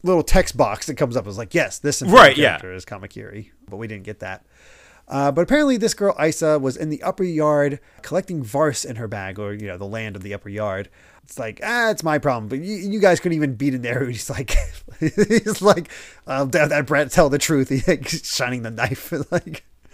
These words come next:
Speaker 2: <laughs> Yeah, I was
Speaker 1: runs
Speaker 2: like,
Speaker 1: off.
Speaker 2: "Uh," yeah, yeah, the way that there's just sort of, like, the knife kinda sparkles <laughs> as she's running off. I'm like,
Speaker 1: And,
Speaker 2: "Oh, dear."
Speaker 1: and the vein is like, "How, uh, hey, you hit a nerve." <laughs>
Speaker 2: Mm, yeah.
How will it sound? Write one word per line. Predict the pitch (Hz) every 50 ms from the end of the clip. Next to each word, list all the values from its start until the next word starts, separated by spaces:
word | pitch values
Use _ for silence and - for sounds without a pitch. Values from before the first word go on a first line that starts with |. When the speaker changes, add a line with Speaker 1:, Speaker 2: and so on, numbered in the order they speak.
| - - -
Speaker 2:
<laughs> | 107 117 151 170 139 - 233 - -
Yeah, | 220 208 -
I | 202 185
was | 156 170
Speaker 1:
runs |
Speaker 2:
like, | 175 165 156
Speaker 1:
off. | - 160 185 185 180 170 165 165
Speaker 2:
"Uh," | 175 - - - 220 160
yeah, | 170 202 175
yeah, | 190 190 196
the | 170 190
way | 185 214 247
that | 240 214 208 175 165
there's | 156 170 -
just | - 156 -
sort | 180 170 160
of, | 143 127
like, | 131 -
the | - 143
knife | 117 127 120 120 -
kinda | - - 175 135 120
sparkles | - - - - 131 120 - - - - 147 - - -
<laughs> | 123
as | 113 107 -
she's | 131 110 104 - - -
running | 131 113 107 101
off. | 104 101 104 95 -
I'm | -
like, | 98 95 156
Speaker 1:
And, | 147 123
Speaker 2:
"Oh, | - 95
dear." | - 90 95 90 78 - - - -
Speaker 1:
and | 147 151 147
the | 143 139
vein | 127 131 135 127 127 131 131
is | 123 117 104
like, | 127 123 120 101
"How, | 123 135 151
uh, | 156 135 - - 131 139 139 127 101
hey, | 143 147 139 113 92 - _ _ _ _ _ _ _ _ _ _ _ _ _ _ - 180 - _ _ _ _ _ _
you | 156 156 151
hit | 143 185 170
a | 151
nerve." | 147 156 151 131 107 107 127 - - -
<laughs> | - - - 196 - 269 - - 269 - - 262 - -
Speaker 2:
Mm, | - 233 113 113 113 113 - - -
yeah. | 131 117 113 113 113